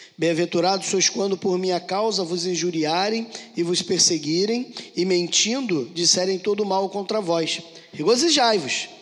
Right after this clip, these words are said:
exultai, porque é grande o vosso galardão nos céus, pois assim perseguiram aos profetas que viveram antes de vós.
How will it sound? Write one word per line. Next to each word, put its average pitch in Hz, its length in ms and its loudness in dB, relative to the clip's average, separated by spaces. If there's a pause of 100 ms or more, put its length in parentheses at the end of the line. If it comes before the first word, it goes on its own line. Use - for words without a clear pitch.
exultai, 220 640 0 (360)
porque 160 240 -2
é 190 80 0
grande 214 440 -2
o 196 60 2
vosso 175 320 -2
galardão 165 460 2
nos 160 140 0
céus, 139 440 0 (340)
pois 190 200 2
assim 220 360 4
perseguiram 214 760 0
aos 196 120 -2
profetas 196 680 -2
que 202 100 -6
viveram 175 560 -2 (320)
antes 160 320 -4
de 160 80 -2
vós. 123 640 -6